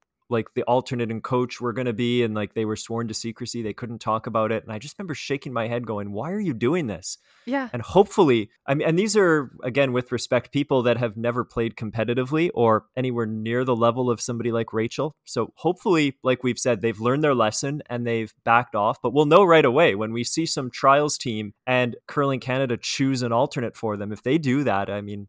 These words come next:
Speaker 1: I guess
Speaker 2: Oh,
Speaker 1: they've
Speaker 2: you
Speaker 1: learned
Speaker 2: know
Speaker 1: nothing.
Speaker 2: that, yeah, you know that the curling, uh, Twitter sphere is gonna go crazy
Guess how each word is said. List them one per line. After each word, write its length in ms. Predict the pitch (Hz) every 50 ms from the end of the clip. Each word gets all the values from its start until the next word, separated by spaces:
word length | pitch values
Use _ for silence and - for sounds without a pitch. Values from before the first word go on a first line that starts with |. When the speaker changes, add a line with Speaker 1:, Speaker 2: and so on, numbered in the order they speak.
| _ _ _ _ _ _ _ _ -
Speaker 1:
I 40 |
guess 160 | 226 233 233 220
Speaker 2:
Oh, 60 | 214
Speaker 1:
they've 80 | - 233
Speaker 2:
you 100 | 247 247
Speaker 1:
learned 100 | 240 240
Speaker 2:
know 100 | 240 240 247
Speaker 1:
nothing. 80 | - 240 220 214
Speaker 2:
that, 260 | 214 208 - - - _ _ _ - 330
yeah, 220 | 240 233 226 214 196
you 140 | 226 240 240
know 160 | 247 247 247
that 160 | 247 233 202
the 80 | 220 208
curling, 760 | - - - 262 233 233 226 226 226 226 226 226 226 220
uh, 600 | 214 208 202 196 196 190 185 190 185 190 196 196 - _
Twitter 340 | - - 254 226 220 214 208
sphere 420 | - - - - 208 208 208 208 214
is 120 | 208 202
gonna 160 | - 208 208 190
go 140 | 202 202
crazy 500 | 190 - - 240 214 208 202 185 - -